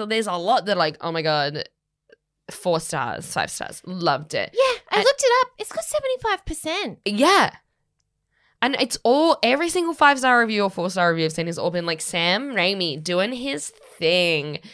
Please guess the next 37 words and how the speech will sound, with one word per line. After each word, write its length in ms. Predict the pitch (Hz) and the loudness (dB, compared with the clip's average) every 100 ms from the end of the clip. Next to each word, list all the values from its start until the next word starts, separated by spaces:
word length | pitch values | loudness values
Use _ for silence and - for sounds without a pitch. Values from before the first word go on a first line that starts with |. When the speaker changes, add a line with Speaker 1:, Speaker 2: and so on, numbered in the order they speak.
| - - | -20 -18
Speaker 1:
Sa-, 200 | - 185 | -10 -6
and 220 | 151 214 | -2 0
I 140 | 208 208 | 0 0
was 140 | 214 | -2
like, 180 | 214 208 | -4 -4
"What, 320 | 180 202 233 | -2 4 6
making 380 | 190 202 247 240 | 6 0 0 0
bad 380 | 202 190 208 220 | 4 6 6 4
movies?" 680 | 202 202 240 277 370 392 - | 2 0 2 2 0 -2 -6
Speaker 2:
Yeah, 100 | 233 | -6
is 120 | 220 | -4
that 120 | 220 226 | -4 -4
his 160 | 220 | -6
thing? 500 | - 208 214 254 254 - _ | -8 -6 -4 -6 -8 -14 _
Go 220 | 202 220 220 | -10 -4 -2
off, 320 | 277 - - | -2 -4 -18
King, 380 | - 202 233 233 | -14 -10 -8 -6
I 100 | 175 | -6
guess. 520 | 196 226 311 311 - | -6 -6 -6 -8 -6
'Cause 80 | 214 | 0
Speaker 1:
Yeah. 420 | 277 359 349 180 | 4 6 6 4
Speaker 2:
you've 120 | - | 2
nailed 360 | 202 214 269 247 | -2 -2 -2 0
it 200 | 240 269 | 0 -2
again. 560 | 202 190 214 262 240 277 | -6 -4 -4 -2 -4 -4
<laughs> 60 | - - - - | -8 -10 -10 -8
Speaker 1:
Uh, 200 | 254 294 - | -8 -8 -10
just 260 | 339 349 359 | -8 -6 -4
like, 240 | 359 294 | -4 -4
Speaker 2:
Like, 360 | 294 - 302 - _ - | -4 -4 -4 -14 _ -14
Speaker 1:
uh, 100 | 160 | -12
yeah, 220 | 240 359 | -4 -2
that's 240 | 311 339 - | 0 -2 -4
his 160 | 285 | -8
style, 480 | - - 262 330 285 | -6 2 4 4 2
but 180 | 220 165 | 0 -4
it's 320 | - - - | -4 -6 -8